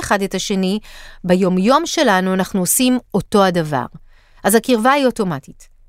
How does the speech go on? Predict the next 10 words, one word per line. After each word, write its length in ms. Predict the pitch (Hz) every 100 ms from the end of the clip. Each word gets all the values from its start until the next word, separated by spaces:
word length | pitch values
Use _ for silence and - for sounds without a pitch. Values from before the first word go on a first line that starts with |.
| - - -
המאיירים 380 | 175 156 208 247
הישראלים 440 | 220 - 196 233
שגדלתי 600 | 240 202 185 226 254 285
לידם 420 | 214 175 165 165
הם 80 | 170
כמו 160 | 196 208
משפחה 500 | 214 - 220 - 320
שלי, 280 | - 180 156 - - - -
כמו 180 | 214 214
שבט. 520 | - 285 185 -